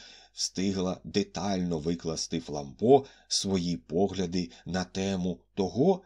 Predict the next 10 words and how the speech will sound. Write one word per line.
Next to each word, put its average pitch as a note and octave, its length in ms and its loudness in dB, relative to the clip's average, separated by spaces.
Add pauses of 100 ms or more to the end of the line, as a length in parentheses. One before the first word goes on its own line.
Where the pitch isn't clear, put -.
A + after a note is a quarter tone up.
(160)
що - 280 0
сучасна F#2+ 800 0
прагматична E2+ 1000 -6
жінка G2 560 -2 (300)
має E3 300 0
бути B2+ 400 -2 (260)
на B2+ 320 2
"ти" G3 440 -2 (280)
із F3 200 -2
сучасною E3+ 880 0